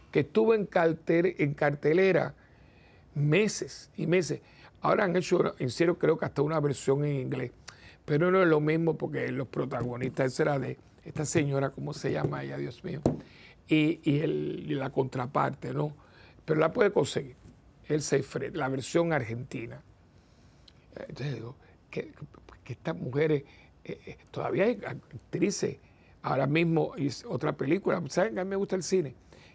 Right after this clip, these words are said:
Que son, pero buenas películas, se llama, eh,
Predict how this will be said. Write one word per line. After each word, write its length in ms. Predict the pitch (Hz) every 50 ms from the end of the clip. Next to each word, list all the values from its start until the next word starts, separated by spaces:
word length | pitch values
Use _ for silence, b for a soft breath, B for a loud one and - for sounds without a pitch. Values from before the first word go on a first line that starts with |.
| B _
Que 100 | - 127
son, 180 | 101 120 131
pero 240 | 139 - 139 139 135
buenas 280 | 123 131 139 147 139 -
películas, 440 | - 135 131 135 135 - - 120 -
se 100 | - 135
llama, 240 | 147 151 151 160 - - - - - -
eh, 320 | 143 127 127 123 123